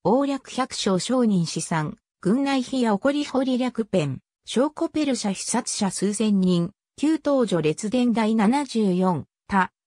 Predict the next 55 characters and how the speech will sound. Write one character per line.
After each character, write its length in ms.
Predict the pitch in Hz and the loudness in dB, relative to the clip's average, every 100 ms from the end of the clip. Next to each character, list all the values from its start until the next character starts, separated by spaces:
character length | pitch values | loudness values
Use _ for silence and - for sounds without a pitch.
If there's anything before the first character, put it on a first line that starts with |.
| - | -4
神 260 | 190 254 269 | 0 0 0
宮 180 | 269 | 0
伝 260 | 262 247 208 | 2 2 2
ま 120 | 185 | 0
た、 220 | - 156 - _ - | 0 -4 -6 _ -4
八 140 | 170 - | -4 -2
百 240 | 254 262 277 | -6 -4 -2
七 280 | 269 269 233 | 0 0 0
十 180 | 226 | 0
八 320 | 175 165 - 277 | 0 -2 -4 -2
年 220 | 262 202 | 0 0
か 160 | 180 | 0
ら 100 | 165 | -2
八 180 | 147 - - | -2 -4 -4
百 240 | 247 240 262 | -4 -4 -4
七 280 | 262 269 262 | -4 -2 -2
十 260 | 202 185 | 0 0
九 280 | - 254 285 | 0 -2 2
年 220 | 233 185 | 2 2
に 200 | 165 165 - _ | 0 -4 -8 _
か 160 | - 277 | -8 -4
け 100 | 302 | -2
て 140 | 220 | -2
高 200 | - 254 | 0 -2
祖 220 | 233 196 | 0 0
が、 240 | 165 156 - _ _ | 2 0 -2 _ _
広 240 | 269 294 - | 0 0 0
州 240 | 214 185 | -2 0
で 220 | 160 160 - _ - | 0 -2 -6 _ -2
外 200 | 180 277 | -2 0
国 280 | 311 302 | -2 -2
人 220 | 262 294 285 | -2 0 0
商 220 | 277 269 | 0 2
人 220 | 214 175 | 2 0
を 80 | 151 | -2
襲 240 | - 180 | -2 -2
撃 300 | 202 185 185 | 0 -2 -2
し 160 | 175 - | -4 -4
た。 200 | 156 - _ _ _ _ - | -4 -6 _ _ _ _ -8
イ 120 | 170 | -4
ス 120 | 269 | -2
ラ 120 | 302 | 0
ム 100 | 285 | -2
商 240 | 277 285 226 | 0 2 2
人、 280 | 175 160 - _ | 2 -2 -8 _
ユ 160 | - 180 | -2 0
ダ 120 | 208 | 2
ヤ 180 | 233 226 | 0 -2
人、 300 | 170 156 - _ - | -2 -4 -6 _ -6
キ 100 | 208 | -2
リ 100 | 254 | -2
ス 120 | - | -2
ト 160 | 277 262 | -4 -2
教 240 | 247 240 | 0 0
徒、 260 | 220 190 | 2 0